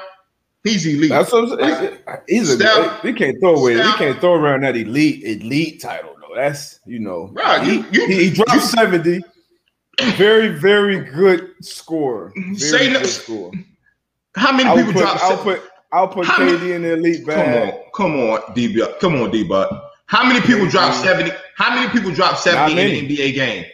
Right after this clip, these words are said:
Speaker 2: Not many.
Speaker 1: You have to be an elite scorer to drop seventy in an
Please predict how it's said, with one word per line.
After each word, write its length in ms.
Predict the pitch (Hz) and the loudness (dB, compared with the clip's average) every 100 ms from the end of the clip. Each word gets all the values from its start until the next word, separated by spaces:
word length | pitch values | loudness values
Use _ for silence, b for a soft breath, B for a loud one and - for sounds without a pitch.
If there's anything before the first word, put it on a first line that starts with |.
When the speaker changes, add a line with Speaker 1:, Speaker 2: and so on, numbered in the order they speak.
| - | -8
Speaker 2:
Not 200 | 123 131 | -4 -2
many. 360 | 143 139 107 104 _ _ _ | 0 -2 -4 -12 _ _ _
Speaker 1:
You 140 | 175 220 | -6 -4
have 260 | - 226 | -2 -4
to 60 | 220 | -4
be 100 | 180 | -4
an 440 | 196 160 151 160 135 | -4 -4 -2 0 0
elite 260 | 185 220 - | 0 0 -2
scorer 520 | - - 208 190 170 | -2 2 4 4 2
to 100 | 139 | -4
drop 280 | 156 160 - | -2 0 0
seventy 480 | - 160 190 170 156 | -2 -2 -2 0 -2
in 220 | 156 | -2
an 60 | 147 | -4